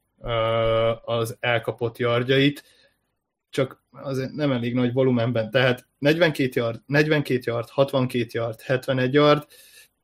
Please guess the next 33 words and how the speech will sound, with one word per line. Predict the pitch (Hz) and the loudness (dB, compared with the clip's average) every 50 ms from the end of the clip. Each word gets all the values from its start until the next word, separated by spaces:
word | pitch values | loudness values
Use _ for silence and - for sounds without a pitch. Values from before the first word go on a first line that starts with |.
| - 85 82 - - - - _ _ | -20 -16 -14 -14 -14 -14 -16 _ _
nem | - 123 123 131 | -6 -4 -2 0
elég | 127 127 127 120 117 | 2 2 2 2 2
meggyőző, | 123 120 117 117 120 123 123 120 117 123 123 123 123 | 0 0 -2 -2 0 0 0 2 2 2 2 2 2
és, | 120 117 110 - - | 2 0 0 -4 -6
és, | 113 120 120 113 - - - - | -8 -6 -8 -8 -6 -8 -8 -6
ö, | 120 117 117 117 117 117 117 117 117 | -4 -2 -2 0 0 0 0 0 0
nem, | 120 123 123 120 117 117 | 0 0 -2 -2 -4 -4
nem | 120 117 117 | -4 -4 -2
merek | 120 117 117 113 110 - | -2 -2 -2 -4 -4 -6
a | 110 | -6
Jetsből | 113 117 117 117 113 113 110 | -6 -6 -6 -6 -6 -6 -6
kezdetni | 110 - 113 113 113 117 113 110 - 120 | -6 -4 -6 -6 -6 -6 -8 -8 -10 -12
senkit, | - - 127 120 117 - 120 - | -12 -8 -8 -6 -6 -6 -8 -10
egy | - 113 113 - | -12 -18 -14 -8
olyan | 127 127 117 | -8 -6 -6
csapatból | - - 101 - - 110 - - 113 113 | -6 -8 -8 -8 -10 -10 -8 -8 -6 -6
ne | 120 | -4
játszassatok | 120 117 185 185 - 117 - - - - 107 - | -4 -4 -4 -6 -8 -12 -16 -16 -18 -20 -16 -14
embert, | 117 117 113 110 110 - - | -12 -10 -10 -10 -10 -10 -12
akik | 107 - 110 - | -16 -20 -20 -14
ki | - 120 | -8 -8
akarnak | 113 110 - 113 113 113 113 110 - | -8 -6 -6 -8 -10 -10 -12 -12 -12
szánt | - 117 113 113 | -12 -10 -10 -10
szándékkal | - 117 120 110 113 110 - - 117 113 | -10 -10 -12 -10 -12 -16 -16 -16 -16 -10
kapni, | - 123 123 123 - 139 143 143 - - - - - - - - _ _ _ _ _ _ _ _ _ _ _ _ | -6 -6 -6 -6 -4 -4 -6 -6 -6 -12 -20 -20 -20 -20 -20 -20 _ _ _ _ _ _ _ _ _ _ _ _
úgyhogy | - 90 135 135 127 - 127 120 | -12 -8 -6 -4 -2 -2 0 0
nálam, | 123 123 123 123 120 120 120 | 2 2 2 2 0 -2 -2
nálam | 123 127 127 123 123 | -2 0 0 0 0
nincs | 127 127 123 123 | 0 0 0 0
Jets | 123 117 - - | -2 -2 -2 -4
játékos, | 131 123 117 - 123 123 - 120 - | -4 -4 -4 -4 -6 -6 -8 -8 -8
aki | 120 120 - 123 | -8 -8 -10 -10
kezd. | - - 127 127 120 - | -8 -8 -8 -8 -8 -12